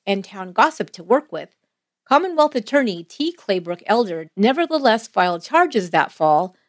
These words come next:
against the school teacher for one count of first-degree murder in the slaying of Constance Smoots Hevner.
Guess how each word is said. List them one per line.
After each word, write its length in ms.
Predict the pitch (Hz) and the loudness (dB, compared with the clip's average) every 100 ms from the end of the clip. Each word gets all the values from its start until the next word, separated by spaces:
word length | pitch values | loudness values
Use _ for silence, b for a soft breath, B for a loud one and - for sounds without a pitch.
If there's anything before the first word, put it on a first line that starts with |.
| - | -4
against 400 | 202 220 220 214 | 0 2 0 -4
the 60 | 190 | -14
school 300 | - 285 339 | -12 -10 -10
teacher 540 | - 165 - 139 - _ _ - | -6 -8 -8 -18 -20 _ _ -2
for 80 | |
one 320 | 185 185 269 320 | 0 2 -2 -4
count 340 | 277 277 285 - | -2 -2 -2 -10
of 120 | 165 | -12
first-degree 540 | - 214 - 190 175 | -2 -2 -2 -10 -6
murder 480 | 190 277 190 147 175 _ _ - | 0 2 0 -6 -10 _ _ -6
in 140 | 214 | -2
the 60 | 202 | -2
slaying 540 | 208 262 285 214 196 | -6 -8 -4 -4 -4
of 160 | - 214 | -10 -10
Constance 600 | - 170 160 - 180 - | -10 -18 -18 -16 -16 -16
Smoots 260 | 156 151 _ | -20 -20 _
Hevner. 460 | 208 180 151 123 | -2 -2 -4 -12